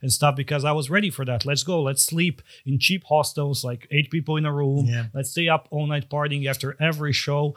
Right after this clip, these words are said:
Speaker 1: and
Speaker 2: Yep.
Speaker 1: still make it to the next city and next show and stuff like this. While at this point, I go to a club, and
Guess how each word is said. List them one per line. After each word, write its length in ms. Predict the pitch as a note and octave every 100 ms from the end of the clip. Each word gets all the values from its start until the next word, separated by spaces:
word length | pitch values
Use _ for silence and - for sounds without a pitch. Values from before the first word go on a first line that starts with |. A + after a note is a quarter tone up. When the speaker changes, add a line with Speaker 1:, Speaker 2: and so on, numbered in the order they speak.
| -
Speaker 1:
and 100 | C3
Speaker 2:
Yep. 80 | D#3
Speaker 1:
still 240 | - E3+
make 240 | D#3+ D3+ C#3+
it 80 | C3
to 80 |
the 80 | C3+
next 280 | C3+ C#3+ -
city 260 | D3 C3 C3+
and 80 | B2+
next 220 | C3+ -
show 220 | C#3+ C3+
and 100 | B2+
stuff 200 | C3+ B2+
like 140 | C3
this. 200 | B2 A#2+ - - - _ _ -
While 440 | D3+ F#3+ D#3+ E3 -
at 180 | C3+ C3+
this 240 | G#3+ B3+
point, 400 | - B2 B2+ C3+ - _ -
I 40 | B2+
go 200 | D#3 A3
to 140 | G3+
a 60 | E3
club, 340 | D3+ D3 D3+ -
and 120 | C#3